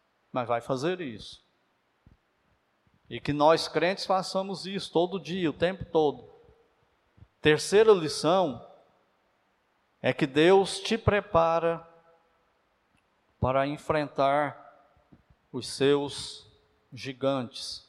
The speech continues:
nas suas provações. Ele prepara seus filhos e suas filhas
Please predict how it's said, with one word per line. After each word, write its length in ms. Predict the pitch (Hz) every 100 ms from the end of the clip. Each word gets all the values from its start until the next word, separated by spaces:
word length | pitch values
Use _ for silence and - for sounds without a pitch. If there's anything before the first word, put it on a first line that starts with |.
| -
nas 200 | 117 -
suas 260 | 127 117
provações. 1080 | - 123 117 117 110 - 107 98 - - - _ _ _ _ _ _ _ _ _
Ele 140 | 113
prepara 580 | 113 143 131 143 135 127
seus 380 | - 131 117 -
filhos 440 | - 220 220 185
e 60 | 180
suas 420 | - 196 185 -
filhas 600 | - 147 120 107 - -